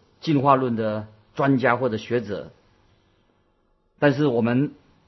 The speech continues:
需要用信心来接受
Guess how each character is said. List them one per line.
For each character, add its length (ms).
需 240
要 280
用 200
信 280
心 180
来 260
接 260
受 360